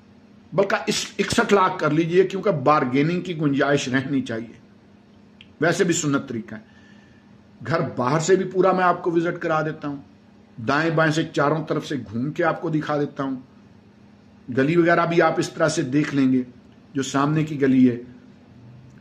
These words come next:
और कॉर्नर घर है।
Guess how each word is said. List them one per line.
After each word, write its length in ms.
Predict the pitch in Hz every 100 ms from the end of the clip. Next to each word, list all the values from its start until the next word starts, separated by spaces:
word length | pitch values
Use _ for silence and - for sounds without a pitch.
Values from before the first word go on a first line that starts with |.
| - -
और 200 | 135 131 127 120 113 110 107 - - - - - - - - -
कॉर्नर 360 | 151 160 208
घर 200 | 170 170
है। 260 | 160 147 -